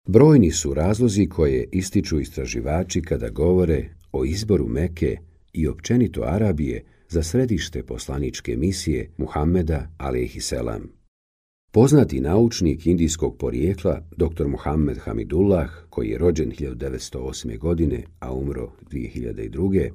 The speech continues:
u svom dijelu o životu i dijelu Muhammeda, alejhi selam,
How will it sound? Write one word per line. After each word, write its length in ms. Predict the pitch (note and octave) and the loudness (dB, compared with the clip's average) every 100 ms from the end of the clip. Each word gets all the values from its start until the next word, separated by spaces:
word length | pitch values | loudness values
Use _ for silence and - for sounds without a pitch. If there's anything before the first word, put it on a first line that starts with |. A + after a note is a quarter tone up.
| - _ _ _ _ - | -12 _ _ _ _ -4
u 120 | E2+ | -2
svom 300 | E2 C3 A#2 | 2 4 4
dijelu 300 | E2+ A2 G2+ | 4 4 4
o 300 | C2 G#1+ - | 2 -4 -8
životu 520 | C#2 C#2+ D#2+ G#2 - A1+ | -6 -2 -2 -4 -4 -6
i 120 | G1+ | -4
dijelu 280 | C2+ F#2 C2+ | 0 0 0
Muhammeda, 580 | A1+ - D2 D2+ B1 | -4 -4 -2 0 -2
alejhi 320 | A1 A#1 A#1 B1+ | -6 -6 -8 -8
selam, 520 | - G#2+ G#2 C2 | 0 2 4 2